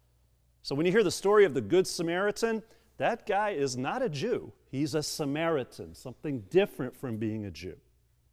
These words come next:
So each side, the Samaritans and the Jews, thought the other side was already dirty and unclean enough as it was, whether or not they had leprosy. So to a Jew, it would be shocking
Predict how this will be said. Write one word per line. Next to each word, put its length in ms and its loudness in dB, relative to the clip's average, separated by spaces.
So 260 4
each 320 2
side, 500 4
the 80 -4
Samaritans 760 0
and 100 -2
the 60 -2
Jews, 320 -4
thought 240 -2
the 120 2
other 240 8
side 280 0
was 280 -2
already 680 4
dirty 800 8
and 120 4
unclean 560 2
enough 320 2
as 220 2
it 80 0
was, 380 4
whether 280 2
or 40 -2
not 200 -6
they 80 -6
had 240 0
leprosy. 440 -8
So 180 -4
to 260 2
a 60 4
Jew, 680 6
it 140 -2
would 220 -2
be 140 0
shocking 720 -4